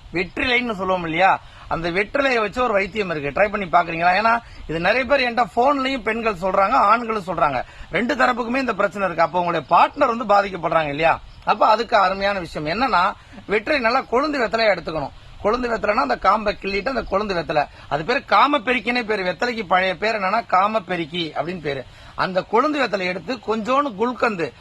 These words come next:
நல்ல தரமான குல்கந்து கொஞ்சோண்டு வச்சிடணும். சும்மா ஒரு, ஒரு ஸ்பூன் மாதிரி வச்சுட்டு, ஒரு ரெண்டு கிராம்பு, ஒரே ஒரு ஏலக்காய் வச்சு நல்லா மடிச்சு நல்லா மென்னு அந்த சாரை முழுங்கிட்டு சக்கையை துப்பிடணும். இரவு படுக்கிறதுக்கு அரை மணி நேரத்துக்கு முன்னாடி.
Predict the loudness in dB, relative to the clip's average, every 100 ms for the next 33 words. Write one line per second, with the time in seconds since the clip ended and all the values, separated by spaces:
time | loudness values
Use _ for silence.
0 | -20 -8 -2 0 2 4 4 6 4 4
1 | 0 -4 -2 -2 -2 -4 -4 -2 -2 -2
2 | -4 -6 -4 -4 0 2 2 -4 -6 -8
3 | -4 -2 -2 -6 -8 -4 -4 -4 -10 -20
4 | -14 -4 0 0 0 -4 0 4 6 4
5 | 0 -2 0 0 0 0 2 2 2 -2
6 | -4 -10 -6 -2 -2 -2 -4 0 0 2
7 | 2 2 0 -2 -4 -6 0 0 4 4
8 | 2 -4 -4 -2 0 0 -2 2 4 4
9 | 4 0 -4 -4 -4 -4 -4 -2 -4 -6
10 | -8 -6 -6 -4 -6 -6 -12 -20 -14 -4
11 | 2 2 2 2 2 2 0 -4 2 2
12 | 2 0 0 -2 -2 -2